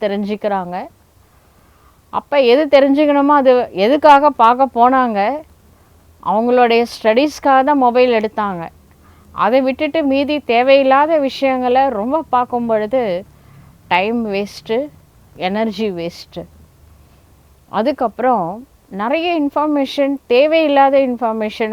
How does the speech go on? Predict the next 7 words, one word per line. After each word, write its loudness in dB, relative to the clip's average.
அதிகமா -4
வந்து -6
பார்க்கறதுனால -6
என்ன -8
நடக்குது -8
அப்படின்னா, -8
நம்மளுக்குள்ள -2